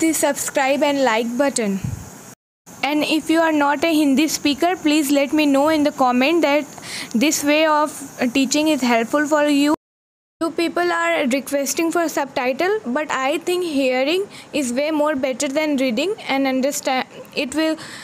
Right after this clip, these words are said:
more easy to understand painting while hearing in English। So let me know in the comment। ऑर्गेन्जा को paint करते वक्त आपको बहुत ज़्यादा patience रखना है, ये सूखने में बहुत time ले रहा था।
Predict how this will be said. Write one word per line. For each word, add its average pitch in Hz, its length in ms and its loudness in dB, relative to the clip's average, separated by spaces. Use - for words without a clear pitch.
more 285 340 0
easy 302 320 0
to 311 120 0
understand 277 760 -2
painting 277 540 0
while 262 480 0
hearing 262 460 0
in 277 100 2
English। 262 520 0
So 285 80 2
let 247 240 -2
me 254 100 2
know 233 140 0
in 226 160 0
the 254 140 -6
comment। 233 420 0
ऑर्गेन्जा 294 580 0
को 392 120 -2
paint 349 320 0
करते 349 260 0
वक्त 370 180 -2
आपको 339 260 -2
बहुत 285 380 0
ज़्यादा 302 260 0
patience 285 600 -2
रखना 302 300 -2
है, 370 100 2
ये 359 300 0
सूखने 294 420 0
में 330 140 0
बहुत 311 220 0
time 285 240 -2
ले 320 140 0
रहा 320 160 -2
था। 392 180 -2